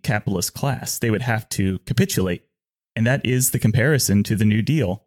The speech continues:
It's not that the capitalist class was actually threatened and broken down by the New Deal. They just all of a sudden didn't have an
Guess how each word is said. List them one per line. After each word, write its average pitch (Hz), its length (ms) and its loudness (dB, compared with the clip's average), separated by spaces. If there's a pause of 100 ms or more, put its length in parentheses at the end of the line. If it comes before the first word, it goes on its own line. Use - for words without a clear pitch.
(140)
It's - 200 -2
not 127 240 2
that 113 180 0
the - 80 -6
capitalist 110 400 -2
class 107 260 -2
was 101 180 -2
actually 110 400 -2
threatened 110 600 -2
and 101 160 0
broken 101 400 0
down 123 320 2
by 98 100 2
the 98 120 0
New 98 180 2
Deal. 95 360 -2 (180)
They 120 80 -2
just - 180 -2
all 127 160 2
of 117 60 2
a 113 60 2
sudden 113 360 2
didn't 113 300 0
have 113 280 0
an 98 140 0